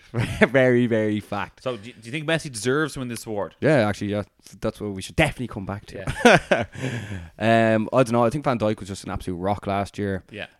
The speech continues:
Speaker 1: Um, they
Speaker 2: Do you
Speaker 1: won
Speaker 2: think,
Speaker 1: the Champions League. So
Speaker 2: do you
Speaker 1: why
Speaker 2: think
Speaker 1: not
Speaker 2: they don't
Speaker 1: give it
Speaker 2: wanna
Speaker 1: to
Speaker 2: give
Speaker 1: him?
Speaker 2: it to defenders? Is that it?
Speaker 1: Maybe, yeah.
Speaker 2: But the, I think, like,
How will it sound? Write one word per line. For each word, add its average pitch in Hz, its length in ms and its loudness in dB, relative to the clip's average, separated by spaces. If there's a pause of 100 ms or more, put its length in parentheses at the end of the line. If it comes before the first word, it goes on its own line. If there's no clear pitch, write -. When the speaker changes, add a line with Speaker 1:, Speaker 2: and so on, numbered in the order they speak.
(160)
Speaker 1:
Um, 90 720 -6 (300)
they 113 80 0
Speaker 2:
Do 110 40 4
you - 20 4
Speaker 1:
won 113 80 4
Speaker 2:
think, 110 100 0
Speaker 1:
the - 40 -
Champions 107 320 0
League. 113 400 4 (160)
So - 140 -8
Speaker 2:
do - 0 -
you 101 60 -2
Speaker 1:
why - 20 0
Speaker 2:
think - 80 2
Speaker 1:
not 170 60 2
Speaker 2:
they 170 60 0
don't 165 120 2
Speaker 1:
give 151 80 -2
it - 0 -
Speaker 2:
wanna 131 60 -2
Speaker 1:
to 123 40 -2
Speaker 2:
give 127 100 -4
Speaker 1:
him? 113 40 -10
Speaker 2:
it 110 40 -12
to 104 60 -16
defenders? 110 420 -6
Is 90 60 -16
that 107 140 -4
it? 113 80 -6 (920)
Speaker 1:
Maybe, 117 260 -6
yeah. 117 160 -6 (720)
Speaker 2:
But 135 160 -6
the, 139 160 -4
I 135 40 -6
think, 160 180 -6
like, 147 140 -6